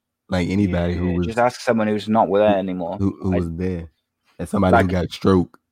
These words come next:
Speaker 1: Like,
Speaker 2: do you know
Speaker 1: you
Speaker 2: what?
Speaker 1: can't
Speaker 2: Do you know, do you know what's messed up about it? Uh, other than the obvious, like, the, you know, the death and the, the carrying on of the show,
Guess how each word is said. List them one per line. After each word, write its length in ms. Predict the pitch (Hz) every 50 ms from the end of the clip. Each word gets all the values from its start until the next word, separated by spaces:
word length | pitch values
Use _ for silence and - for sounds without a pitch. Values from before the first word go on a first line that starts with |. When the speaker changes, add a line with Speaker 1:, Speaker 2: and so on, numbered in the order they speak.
| _ _ -
Speaker 1:
Like, 160 | 92 87 82
Speaker 2:
do 40 | 85
you 40 | 139
know 40 | 151
Speaker 1:
you 60 | 160
Speaker 2:
what? 160 | 160 165 156
Speaker 1:
can't 200 | 98 85 82 -
Speaker 2:
Do 120 | - - 147
you 60 | 156
know, 200 | 139 127 131 107
do 160 | 113 - 160
you 0 |
know 140 | 160 156 156
what's 180 | 151 147 - -
messed 340 | 147 139 131 127 - -
up 200 | 147 127 - -
about 240 | - - 131 131 127
it? 240 | 127 127 - - _ _ _ _ -
Uh, 320 | - 92 90 92 90 76 78
other 320 | 110 120 110 120 117 120 113
than 460 | 107 117 110 107 107 107 110 113 - _ _ _
the 120 | - 113 104
obvious, 540 | 101 104 98 110 107 104 101 - - - -
like, 240 | 85 82 82 - -
the, 220 | - 92 92 87 82 - -
you 80 | 90
know, 80 | 78 73
the 160 | 73 82 85
death 400 | - - 92 90 90 82 - -
and 160 | 80 82 82
the, 200 | 78 78 87 92 - _ -
the 80 | - 87
carrying 400 | - - - 95 92 92 95 95
on 140 | 90 90
of 80 | 90 92
the 80 | 90 85
show, 340 | - - 95 90 90 92